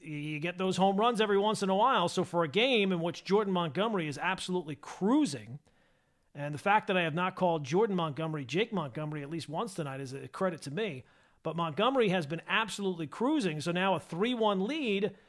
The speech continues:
and we shall see if the Yankees can hold on and get a very rare win,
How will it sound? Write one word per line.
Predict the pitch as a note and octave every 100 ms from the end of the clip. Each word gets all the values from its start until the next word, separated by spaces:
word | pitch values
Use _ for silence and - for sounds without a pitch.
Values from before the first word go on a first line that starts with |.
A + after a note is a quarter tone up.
| _ _ -
and | E3 F3+ F#3 F#3+
we | G#3
shall | - G#3+ G#3+
see | B3+ C#4+
if | F#3
the | F3+
Yankees | G3 G3 G3 F#3+
can | F3
hold | G3 G3+
on | G3 G3
and | F#3
get | F3+
a | E3
very | C#3 F#3+ F#3
rare | D3+ D3+ F3+ G3+ F#3+
win, | E3 A3+ G3 D3 D#3